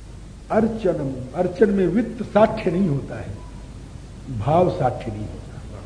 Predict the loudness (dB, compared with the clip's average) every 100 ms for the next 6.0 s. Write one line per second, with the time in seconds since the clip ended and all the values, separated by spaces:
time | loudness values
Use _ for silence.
0 | -14 -14 -12 -12 -10 -10 -12 -8 4 10
1 | 12 12 12 12 10 8 0 -2 2 6
2 | 4 6 2 4 0 2 4 4 2 -2
3 | -10 -12 -2 0 0 0 2 6 10 10
4 | 8 2 0 -4 -4 6 6 8 4 2
5 | 4 6 8 6 4 4 0 -6 -8